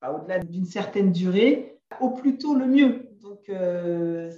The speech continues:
c'est vraiment important que les auteurs ne soient pas négligents. Alors, j'ai bien conscience qu'adhérer à la D G P, c'est remplir un,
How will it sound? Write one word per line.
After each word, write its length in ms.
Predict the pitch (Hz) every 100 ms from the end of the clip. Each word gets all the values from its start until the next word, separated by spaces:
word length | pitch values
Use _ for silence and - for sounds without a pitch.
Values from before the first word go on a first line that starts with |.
| 170
c'est 140 | -
vraiment 400 | 185 190 220 247
important 400 | 247 233 226 269
que 80 | 269
les 140 | 208 202
auteurs 200 | 240 226
ne 80 |
soient 260 | 196 202 190
pas 120 | 285
négligents. 680 | 285 277 247 240 226 240 226
Alors, 180 | 175 170
j'ai 80 | 180
bien 180 | 214
conscience 580 | 247 247 226 226 220 226
qu'adhérer 280 | - 175 180
à 40 | 185
la 60 |
D 160 | 180 175
G 140 | 170
P, 220 | 170 202
c'est 160 | 202 175
remplir 400 | 175 175 - 202
un, 200 | 175 165